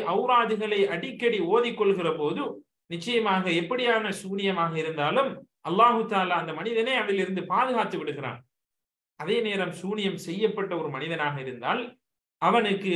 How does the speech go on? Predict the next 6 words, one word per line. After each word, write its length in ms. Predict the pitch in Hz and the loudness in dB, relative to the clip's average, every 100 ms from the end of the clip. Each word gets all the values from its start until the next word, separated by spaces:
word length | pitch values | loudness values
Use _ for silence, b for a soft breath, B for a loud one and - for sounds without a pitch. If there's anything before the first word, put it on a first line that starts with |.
| 139 | 2
அல் 220 | 190 226 | 2 2
குர்ஆனிலே 520 | 214 208 196 185 175 160 | 0 2 2 2 0 -2
வரக்கூடிய 600 | 151 185 180 160 147 143 127 - - _ _ _ - | -2 -4 -6 -4 0 2 0 -2 -14 _ _ _ -4
இந்த 180 | 254 233 | 4 4
சூனியம் 580 | - 240 262 254 240 214 185 | 4 -2 -2 0 0 0 -2
தொடர்பான 480 | 180 220 196 196 | 2 4 4 4